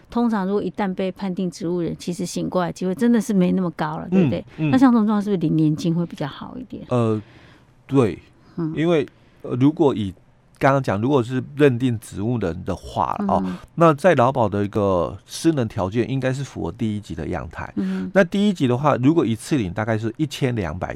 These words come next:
Speaker 2: 天，哦，
Speaker 1: 嗯。
Speaker 2: 但因为加发百分之五十，
Speaker 1: 嗯。
Speaker 2: 所以就会变成是一千八百天，
Speaker 1: 嗯。
Speaker 2: 哦。那一千八百天的话，我们大概以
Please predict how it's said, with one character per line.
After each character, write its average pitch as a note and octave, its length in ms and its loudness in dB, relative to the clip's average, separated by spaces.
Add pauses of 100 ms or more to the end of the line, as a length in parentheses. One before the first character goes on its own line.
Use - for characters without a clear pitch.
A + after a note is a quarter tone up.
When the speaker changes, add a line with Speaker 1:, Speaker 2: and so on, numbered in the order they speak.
Speaker 2:
天， D#2+ 260 -6 (120)
哦， - 240 2
Speaker 1:
嗯。 - 40 -4
Speaker 2:
但 D#3 140 4
因 E3+ 60 0
为 F3 100 4
加 C#3 220 0
发 D#3 120 0
百 F2 140 -2
分 A2+ 220 0
之 A#2+ 260 0
五 A2 220 -2
十， - 280 -8 (200)
Speaker 1:
嗯。 F#3+ 120 -4
Speaker 2:
所 D#3+ 120 2
以 C#3+ 40 4
就 E3 80 6
会 E3 80 6
变 D#3 220 4
成 B2 100 2
是 - 200 -4
一 F#3+ 100 4
千 C#3+ 360 0
八 A2 220 0
百 - 220 -4
天， F2+ 260 -4 (120)
Speaker 1:
嗯。 G3 180 -6
Speaker 2:
哦。 F#2+ 160 -2 (280)
那 F#3+ 120 8
一 G#3 80 6
千 G#3 180 4
八 G3 140 6
百 D3 160 2
天 D#3 160 -2
的 C#3+ 80 2
话， D3+ 240 4
我 A#2+ 40 0
们 A2+ 220 0
大 D3 160 2
概 D3 160 4
以 F#2+ 460 -4